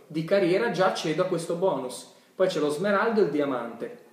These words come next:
ok? Quindi dal livello di Rubino in poi, un Rubino è una persona che muove quarantamila euro di prodotto, eh, in un mese, grazie ovviamente a tutta la sua organizzazione, eh, complessiva ovviamente di tutte le persone che fanno parte.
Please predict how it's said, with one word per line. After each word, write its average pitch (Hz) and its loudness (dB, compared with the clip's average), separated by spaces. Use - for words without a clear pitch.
ok? 143 -4
Quindi 170 -2
dal 196 8
livello 240 4
di 175 4
Rubino 165 2
in 147 -2
poi, 147 0
un 165 -6
Rubino 180 2
è - 4
una 165 2
persona 170 -2
che 165 -2
muove 143 2
quarantamila 165 2
euro 151 4
di 147 2
prodotto, 160 0
eh, 135 -4
in 151 -6
un 165 -2
mese, 160 -2
grazie 160 0
ovviamente 147 0
a 127 0
tutta 185 -4
la 139 0
sua 143 -2
organizzazione, 143 -2
eh, 120 -4
complessiva 170 -2
ovviamente 147 -2
di 135 -6
tutte 208 -2
le - 2
persone 143 -4
che 139 -8
fanno 139 -6
parte. 135 -4